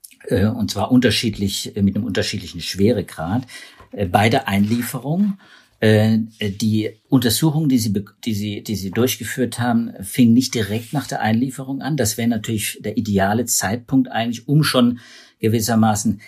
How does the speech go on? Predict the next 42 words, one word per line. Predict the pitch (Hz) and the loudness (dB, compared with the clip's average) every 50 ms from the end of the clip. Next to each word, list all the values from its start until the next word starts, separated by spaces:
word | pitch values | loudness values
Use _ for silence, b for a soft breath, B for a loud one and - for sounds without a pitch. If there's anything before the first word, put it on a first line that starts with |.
| B B | B B
ermitteln | - 110 107 110 131 135 170 156 131 | 2 4 6 6 6 6 6 4 2
zu | - - 110 | 2 0 -4
können | 104 - 123 123 123 | -4 0 2 2 2
durch | 135 139 - - | 2 0 -2 -2
einen | - 110 107 | 0 0 0
Bluttest, | 92 101 117 131 139 - - 131 113 - - | 0 0 -2 -2 -2 -2 -4 -6 -6 -4 -2
wie | 123 127 | -2 -2
groß | 123 - 117 127 117 - | 0 -2 -4 -4 -4 -4
ist | 135 123 - | -6 -6 -2
denn | 127 110 | 0 0
das | 104 107 - - - | 0 0 -2 -2 -4
Risiko | 123 120 - 113 110 110 104 | -4 -4 -4 -4 -2 -2 0
dieses | 104 127 156 139 131 110 | 0 0 0 0 -2 -4
Patienten, | - - 107 104 - - 127 127 123 107 104 | -4 -4 -4 -2 0 2 4 4 4 4 4
der | 104 104 98 | 4 4 4
jetzt | 98 104 101 - - B B B B B | 2 2 0 -4 -8 B B B B B
so | B - - 143 143 | B 2 2 2 2
krank | - - 135 123 123 123 | 4 4 6 6 6 6
ist, | 123 - 127 | 4 2 0
dass | 110 98 | 0 0
er | 101 - | -2 -2
in | - 92 | -4 -4
die | 87 92 | -6 -6
Klinik | - - - 143 143 139 113 92 | -8 -6 -2 2 4 4 4 4
muss, | 98 110 113 110 | 4 2 0 0
dass | - 110 104 98 | -2 -4 -2 -2
er | 110 - | -4 -6
auch | 104 101 - | -6 -8 -10
vielleicht | - - - - - 113 104 98 95 92 92 110 120 131 127 - - | -12 -18 -20 -6 -2 0 2 2 2 2 2 2 0 0 0 -2 0
dann | 120 110 101 | 0 0 0
beatmet | 98 - - - - 107 113 110 135 123 113 127 | 0 -4 -6 -4 -4 -4 0 2 2 2 4 2
werden | 127 123 123 123 | 2 2 4 2
muss, | 123 127 120 | 2 0 0
dass | - 110 95 - - | -2 -4 -4 -4 -6
wir | 98 92 | -8 -8
vielleicht, | - 101 95 95 98 95 104 120 135 131 - - B B B B B B B | -6 -4 -2 0 2 2 2 2 0 0 -2 -6 B B B B B B B
äh, | - - 110 110 | 0 2 4 4
eben | 107 - 113 107 107 | 4 4 2 2 2
auch, | - 113 107 104 101 - B B B B B B _ | 0 0 -4 -4 -6 -8 B B B B B B _
äh, | - - 101 98 | -4 -2 0 0
die, | 98 101 107 101 98 98 98 | 0 2 2 2 4 4 2
äh, | 101 - - - 101 98 92 92 95 98 - | 0 -2 -4 -4 -4 -4 -4 -4 -6 -8 -10